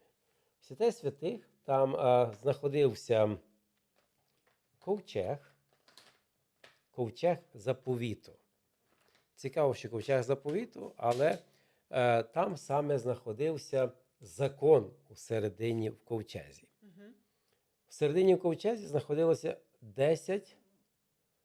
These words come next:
Speaker 1: заповідей, які Бог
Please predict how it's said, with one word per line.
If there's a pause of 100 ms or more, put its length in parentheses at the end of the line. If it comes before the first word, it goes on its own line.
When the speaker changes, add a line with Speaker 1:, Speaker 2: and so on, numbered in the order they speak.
(320)
Speaker 1:
заповідей, (880)
які
Бог